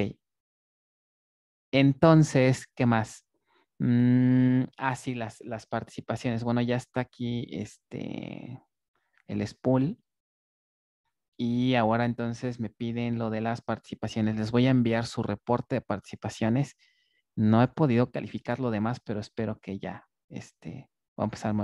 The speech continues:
a calificar, pero bueno, este, ustedes confíen en su, en su buen desempeño en el, en la materia, ¿verdad? Este,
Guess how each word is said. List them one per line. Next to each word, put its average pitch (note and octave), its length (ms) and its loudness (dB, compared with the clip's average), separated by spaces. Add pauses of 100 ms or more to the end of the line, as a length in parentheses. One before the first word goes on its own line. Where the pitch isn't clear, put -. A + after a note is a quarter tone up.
(140)
a G2 100 -8
calificar, A#2 600 -8
pero G2+ 180 -4
bueno, - 240 -10 (320)
este, - 200 -10
ustedes - 280 -2
confíen A#2 460 4
en A#2 100 4
su, G#2 300 -2
en G#2 160 -2
su G#2 180 -4
buen G#2+ 300 0 (420)
desempeño G2+ 600 -2
en G2 80 -2
el, G2 220 -10
en G#2+ 180 -2
la G2 100 -4
materia, - 560 -8
¿verdad? - 260 -6 (1120)
Este, A2+ 1400 2